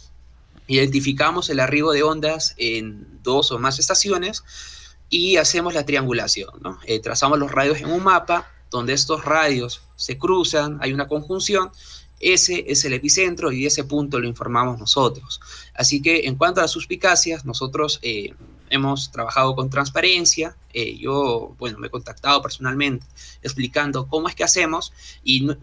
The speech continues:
nuevamente, eh, resalto que nosotros utilizamos los filtros, ¿no? Sin los filtros nosotros no podríamos visualizar las ondas, simplemente vendríamos una línea,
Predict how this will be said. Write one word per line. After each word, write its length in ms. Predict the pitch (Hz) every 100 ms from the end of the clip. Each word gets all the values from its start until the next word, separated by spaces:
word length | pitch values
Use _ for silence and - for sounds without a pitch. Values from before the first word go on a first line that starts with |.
| -
nuevamente, 800 | 170 185 180 180 196 190 - 135
eh, 80 | 127
resalto 720 | 131 - 170 160 139 131 135 - - - - - - -
que 100 | 135
nosotros 400 | 127 160 160 175
utilizamos 480 | 139 123 123 143 131
los 120 | -
filtros, 400 | 127 110 - 110
¿no? 80 | 127
Sin 160 | 196 202
los 120 | 196
filtros 380 | 220 202 - 156
nosotros 380 | 147 185 - 139
no 140 | 156
podríamos 520 | 143 147 151 151 147 131
visualizar 500 | 123 123 120 - 120
las 200 | 117 156
ondas, 720 | 147 127 127 - - - -
simplemente 460 | - 127 123 135 131
vendríamos 560 | 127 131 143 151 143
una 140 | 135 117
línea, 640 | 135 156 139 123 117